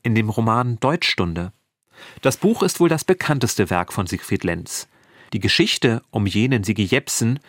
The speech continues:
der für die Schule einen Aufsatz über die Freuden der Pflicht schreiben soll und daran scheitert, wurde zum Bestseller und ist bis heute vielerorts Schullektüre.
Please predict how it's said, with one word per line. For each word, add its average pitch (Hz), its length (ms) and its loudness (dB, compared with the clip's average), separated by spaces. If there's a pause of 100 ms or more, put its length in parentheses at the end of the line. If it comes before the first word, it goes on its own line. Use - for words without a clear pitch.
(200)
der 120 140 4
für 135 120 0
die 127 120 2
Schule 190 420 2
einen 110 220 -2
Aufsatz 127 600 0
über 110 240 0
die 98 200 -2
Freuden 131 600 -2
der 98 140 0
Pflicht - 460 -2
schreiben 110 320 0
soll 107 320 2 (240)
und 107 200 -4
daran 95 220 -2
scheitert, 113 560 -2 (380)
wurde 127 200 4
zum 170 180 0
Bestseller 104 640 -2 (340)
und 131 180 -2
ist 139 100 -4
bis - 220 2
heute 151 300 2
vielerorts - 640 0
Schullektüre. 85 840 -4